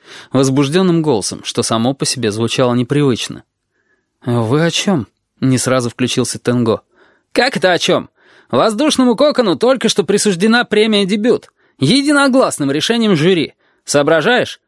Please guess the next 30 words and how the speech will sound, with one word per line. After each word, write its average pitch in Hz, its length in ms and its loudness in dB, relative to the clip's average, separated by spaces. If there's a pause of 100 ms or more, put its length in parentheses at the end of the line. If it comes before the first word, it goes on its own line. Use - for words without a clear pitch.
(200)
Даже 165 320 2
возражений 185 560 0
ни 143 120 4
у 139 80 0
кого 151 220 0
не 135 100 0
возникло. 127 540 -2 (380)
Впрочем, 208 460 0
я 202 160 2
не 202 100 0
удивлен. 208 460 0 (260)
Это 185 220 0
действительно 220 580 0
выдающееся 165 640 0
произведение. 123 720 -2 (680)
Но 127 140 2
для 113 180 0
нас 131 240 0
с - 40 -8
тобой 127 320 0
сейчас - 360 -2
самое 208 460 0
важное — 131 500 -2 (100)
движение 127 640 2
вперед. 131 500 -4 (500)
Главное 170 540 0
теперь — 190 360 -4 (140)
разорвать 151 580 0
кольцо 156 380 -2
кармы. 151 360 -4